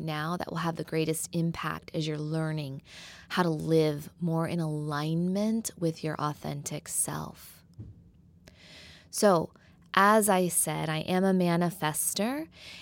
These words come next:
and I have splenic authority. And what that means is, is my intuition works very in the moment. It's spontaneous, it's in my body, it makes me, um, it gives me this inner knowing,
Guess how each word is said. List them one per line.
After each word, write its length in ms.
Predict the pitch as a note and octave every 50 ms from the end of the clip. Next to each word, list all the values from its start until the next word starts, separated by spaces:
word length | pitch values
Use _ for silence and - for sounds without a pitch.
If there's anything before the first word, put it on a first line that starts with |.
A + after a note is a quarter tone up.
| - - -
and 640 | - F#3 F#3 F#3 F#3 F#3 F3+ F3+ F3+ F3+ F#3 F#3 - - -
I 140 | E3+ E3+ F3
have 260 | F3+ F#3 F3 F3 F3
splenic 560 | - - - - F3+ F3 F3 F#3 F#3 F3+ -
authority. 760 | - E3+ - - - D#3+ D#3 D#3 D3+ D#3 D#3 D#3+ - - C3+ -
And 140 | F3 E3+
what 180 | F3+ G#3 - -
that 200 | C#4+ D4 - -
means 440 | F#3+ G3 F3+ F3 F3 E3+ D#3+ D#3 D3+
is, 240 | D#3 D#3 D#3 D#3+ -
is 100 | E3 E3+
my 160 | E3+ F3+ A3
intuition 760 | A#3+ C#4 C#4 C4 - - - F3 E3+ E3 D#3 - E3 D#3+ D#3+
works 240 | D#3 D#3+ D#3 - - -
very 540 | D3+ D3+ E3+ E3 F3 F3+ F3+ F#3 F#3 F#3 -
in 200 | - F3+ F3+ F3
the 80 | E3+ D#3
moment. 640 | D#3 D3+ D3+ D3 C#3+ C#3 - - - - - - - - _ - - - - - - - - -
It's 180 | - F#3 F3+ -
spontaneous, 1080 | - - - E3+ D#3+ D#3 D#3 D#3 - F#3+ F#3+ G3 G3 G3 G3 G3 G3 F#3+ G3 F#3 -
it's 180 | - - - D#3
in 120 | D#3 D#3
my 220 | D3+ D3 C#3+ C#3+ - -
body, 480 | - F3+ F3 F3 E3+ F3 F3 F3 E3+ C#3+
it 160 | G2+ - -
makes 360 | - E3+ E3+ - - - -
me, 240 | F3+ F3+ F3 F3 E3 - - - - - - - - - -
um, 420 | E3+ E3 E3 E3 D#3+ E3 E3+ E3 -
it 100 | - E3+
gives 180 | - G#3 G#3 G3
me 140 | A#3+ B3 B3
this 140 | A#3+ G3+ -
inner 200 | F#3+ F#3+ F#3+ F3+
knowing, 680 | E3+ D#3+ D#3+ D#3 D3+ D#3 F3 G3 G#3+ A#3 C4 D4+ F4+